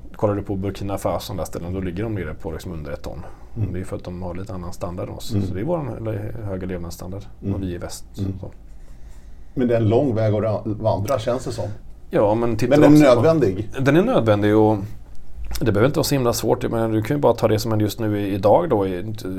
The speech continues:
Speaker 1: nu vet, i, i stunden, i den här stunden så tror jag att de sitter och pratar om, alltså i Tyskland då, ska man, ska man säga nej till att köpa in all den här gasen? Ska vi börja producera egen gas? För märker man är beroende där.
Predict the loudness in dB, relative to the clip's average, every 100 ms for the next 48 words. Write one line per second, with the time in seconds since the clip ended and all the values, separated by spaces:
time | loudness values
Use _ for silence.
0 | -8 -6 -2 -2 -2 -6 -6 -6 -8 -10
1 | -8 -8 -4 -2 -2 -4 -4 -4 -2 2
2 | 2 2 -2 -2 -2 0 0 0 -4 -4
3 | 2 2 2 -4 -4 -8 -10 -14 -18 -8
4 | -6 0 0 0 0 2 2 0 -2 0
5 | -2 -4 -10 -16 -10 -4 -2 -2 0 2
6 | 2 2 2 0 0 0 2 2 2 0
7 | 0 0 0 -2 -4 -6 -6 -8 -8 -4
8 | -2 -2 -2 -4 -2 -2 -2 -2 -4 -4
9 | -6 -4 -6 -6 -6 -6 -6 -6 -6 -6